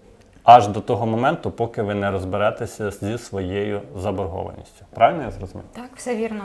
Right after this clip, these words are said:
Speaker 2: тому що, а, під час, е, а, оскарження виконавчого напису нотаріуса є можливість, е, заявити заяву про зупинення стягнення на підставі цього документу, і, е, суди в більшості випадків задовольняють такі заяви,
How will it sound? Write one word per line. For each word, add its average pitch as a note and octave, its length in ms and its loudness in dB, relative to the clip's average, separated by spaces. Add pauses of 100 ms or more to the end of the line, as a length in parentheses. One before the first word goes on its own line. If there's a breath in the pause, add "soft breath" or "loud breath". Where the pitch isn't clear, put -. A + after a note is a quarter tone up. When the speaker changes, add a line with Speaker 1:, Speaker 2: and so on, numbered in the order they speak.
(120)
Speaker 2:
тому G#3+ 200 -6
що, - 240 -10 (240)
а, F#3+ 340 -4
під A3 180 -10
час, G3+ 480 -6
е, F#3+ 40 -4
а, F3+ 600 -8
оскарження F3+ 720 -4
виконавчого F3+ 600 -8
напису F3 380 -12
нотаріуса G3 720 -4 (380 loud breath)
є G#3+ 220 -4
можливість, F#3+ 800 -6
е, F#3 180 -8
заявити G3 480 -6
заяву F3+ 520 -4
про G3 140 -2
зупинення F3+ 520 -4
стягнення F#3+ 600 -2
на A3+ 100 -6
підставі A3+ 540 -6
цього A3 280 -8
документу, G#3+ 640 -6 (360 loud breath)
і, G#3 240 -6
е, F3+ 360 -2
суди A#3 560 -2 (240)
в E3 40 -14
більшості G#3+ 460 -8
випадків G3 440 -8
задовольняють F3 680 -8
такі F3 220 -12
заяви, A#3 460 -4